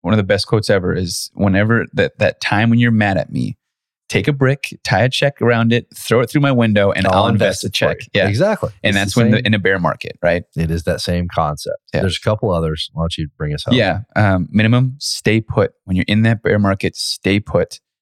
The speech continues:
Speaker 1: and don't sell out. That is one of the most, and that's, it's kind of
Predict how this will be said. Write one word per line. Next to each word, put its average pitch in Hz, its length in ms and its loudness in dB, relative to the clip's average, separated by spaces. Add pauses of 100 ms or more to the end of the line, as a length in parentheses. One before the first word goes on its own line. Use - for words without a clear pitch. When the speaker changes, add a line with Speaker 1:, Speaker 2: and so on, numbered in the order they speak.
(140)
Speaker 1:
and 95 140 0
don't 98 220 0
sell 87 200 0
out. 50 160 -6 (640)
That 95 120 2
is 95 100 -2
one 104 100 2
of 101 40 2
the 98 60 2
most, 98 360 0 (140)
and 92 180 0
that's, 92 300 -4
it's 95 200 -6
kind 101 320 0
of 92 360 -2